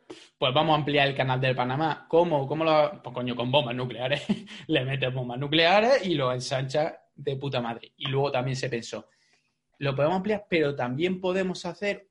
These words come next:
un canal de Panamá paralelo". Y se diseñó, bueno, un proyecto que seguramente a lo mejor no llegaba a tener planes, que se llama el Canal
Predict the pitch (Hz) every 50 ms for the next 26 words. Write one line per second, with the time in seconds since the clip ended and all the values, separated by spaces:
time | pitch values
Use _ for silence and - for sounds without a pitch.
0 | _ _ _ 180 175 175 175 175 165 165 175 180 185 175 175 175 175 165 160 156
1 | 175 196 202 202 - 151 135 120 117 123 123 113 107 104 - _ _ _ _ _
2 | 208 214 220 214 - - 208 190 190 196 185 - - 180 185 196 185 147 117 117
3 | 110 - - _ _ _ _ _ _ _ _ _ _ - 127 127 123 123 131 127
4 | 123 135 151 160 156 - - 151 151 131 - 110 110 - - - 151 107 107 110
5 | 113 113 110 - - 110 104 107 - 117 113 107 107 113 107 107 110 110 107 -
6 | - 110 117 120 - - 131 135 151 - - _ - - - - - - _ _
7 | _ _ _ _ _ _ _ 131 - _ _ _ _ - 165 147 - - 147 147
8 | 156 165 190 202 - - 165 156 143 - 151 139 147 165 202 226 220 - -